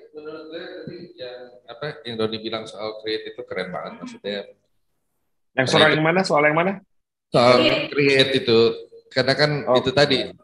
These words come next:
Speaker 1: jangan, jangan bikin anak lo ngerasa sukses itu melekat dengan profesi, bahkan ya kalau sekarang ya.
Speaker 2: Hmm.
Speaker 1: Karena kalau dulu kan sampai sekarang aja orang kalau nanya cita-cita ya profesi kan.
Speaker 2: Iya, cita-cita profesi,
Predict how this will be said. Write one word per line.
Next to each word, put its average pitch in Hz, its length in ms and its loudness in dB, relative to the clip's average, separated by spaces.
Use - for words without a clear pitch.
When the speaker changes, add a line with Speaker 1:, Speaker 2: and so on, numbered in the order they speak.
Speaker 1:
jangan, 117 480 -2
jangan 117 560 -4
bikin 107 400 -6
anak 110 240 -2
lo 113 480 0
ngerasa 107 400 -2
sukses 110 320 -8
itu 113 240 -10
melekat 104 400 -2
dengan 95 240 -4
profesi, 101 640 -2
bahkan 98 320 -2
ya 95 160 -8
kalau 90 160 -6
sekarang 101 400 -4
ya. 90 100 -6
Speaker 2:
Hmm. 98 240 -12
Speaker 1:
Karena 117 160 2
kalau 151 160 4
dulu 156 160 4
kan 190 160 4
sampai 175 160 6
sekarang 165 320 4
aja 190 160 4
orang 185 160 4
kalau 156 160 2
nanya 156 240 -2
cita-cita 147 480 -6
ya 180 160 2
profesi 117 480 -4
kan. 90 160 -8
Speaker 2:
Iya, 214 240 6
cita-cita 175 400 2
profesi, 196 480 0